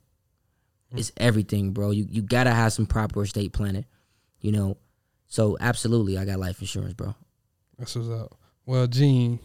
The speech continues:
Speaker 1: appreciate you for coming on again, my brother. Um, let the people know where they can tap in with you, where they can follow you,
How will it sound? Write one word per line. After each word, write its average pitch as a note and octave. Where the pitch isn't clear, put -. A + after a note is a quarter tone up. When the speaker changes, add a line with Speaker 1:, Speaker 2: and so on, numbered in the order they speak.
Speaker 1:
appreciate D3
you A#2+
for C3
coming C3+
on C3
again, B2+
my B2
brother. B2
Um, B2+
let D3
the E3
people F#3
know F3
where D#3
they C#3
can A#2
tap C3+
in C3
with C3
you, C#3
where C3
they A#2+
can G#2+
follow C3+
you, C#3